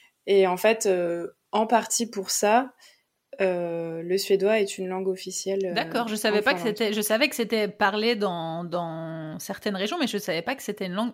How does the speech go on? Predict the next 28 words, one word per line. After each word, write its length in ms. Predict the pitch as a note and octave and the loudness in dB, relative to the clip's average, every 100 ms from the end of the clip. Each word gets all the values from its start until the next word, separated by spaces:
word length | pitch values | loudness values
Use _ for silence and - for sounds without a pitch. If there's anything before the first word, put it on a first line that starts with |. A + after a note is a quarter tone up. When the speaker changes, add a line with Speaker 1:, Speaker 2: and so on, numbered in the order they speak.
| - | -4
Speaker 2:
officielle. 640 | A#3+ A#3 A3 - F3+ F#3+ F#3 _ - | -4 -4 -8 -8 -8 -8 -10 _ 0
Speaker 1:
Ouais, 260 | G#3 F#3 | 2 4
par 160 | - G#3+ | 8 8
exemple, 340 | G3 G#3 A#3 A#3+ | 10 6 8 8
euh, 280 | G3 F#3+ - - - - | 10 8 6 0 -14 -10
il 140 | G3+ | 2
y 60 | G3+ | 6
a 120 | G3 | 8
certains, 760 | G3 G#3+ - A3+ A3+ A3 G#3+ G#3+ | 6 2 2 4 4 2 0 0
certaines 400 | A3 G#3+ G#3 G3 | -2 0 2 4
villes 280 | G#3 C#4+ D#4+ | 4 2 0
qui 160 | - | -6
sont 220 | A#3 G#3+ | -4 -2
identifiées 600 | G3+ G3 G3+ - G3+ A#3 | -2 0 -2 -4 -4 -2
comme 200 | A#3+ A3 | 0 -2
suédophones. 600 | G3+ G#3+ G3 G3 A3+ C4+ D#4+ - - - - _ | -2 0 0 2 2 2 0 -12 -20 -20 -20 _
Donc, 260 | G#3 G3+ G3+ | -4 -4 0
euh, 640 | G#3 F#3+ F#3+ F#3 F#3 F#3 - | 4 6 6 6 4 2 -2
le 280 | - G3+ | -2 0
suédois 400 | G3 - F#3+ A3 | 0 0 2 2
va 120 | A3 G3+ | 4 4
être 120 | G3 | 4
la 120 | F#3+ | 2
langue, 320 | F#3+ G#3 G3+ | 2 0 0
euh, 720 | G3 F3+ F3+ E3+ E3+ E3+ E3+ - _ _ _ _ _ - | 0 0 -2 -4 -6 -6 -8 -12 _ _ _ _ _ -10
qui 240 | - - | -8 0
va 120 | G3 | 2
primer 720 | F#3+ - G3+ G3+ G#3 G#3+ G#3+ | 2 -2 -4 -2 0 0 -2